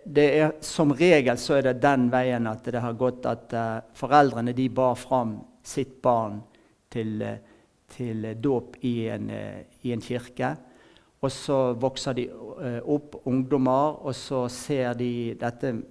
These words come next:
som Bibelen sier, og så føler de at, eh, "Dette vil jeg gjøre." Så blir det vanskelig, fordi at man føler at man står overfor foreldre som,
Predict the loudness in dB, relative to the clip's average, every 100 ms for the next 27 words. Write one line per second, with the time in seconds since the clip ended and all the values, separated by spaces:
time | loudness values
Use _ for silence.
0 | -18 -20 -8 -4 -4 -6 -4 0 2 2
1 | 0 0 2 2 0 -4 -8 -8 -4 -2
2 | -2 -2 -2 -4 -4 -6 -6 -12 _ -4
3 | -4 -4 -4 -4 -2 -2 -2 -2 -4 -12
4 | -20 -20 -10 4 6 6 2 2 0 0
5 | -4 -4 -2 -2 -4 -6 0 0 0 0
6 | 0 -2 -6 -14 -6 -2 0 2 0 -2
7 | -2 -2 -6 -4 -2 0 -2 -4 -4 -4
8 | 0 2 2 0 -4 -4 -6 -6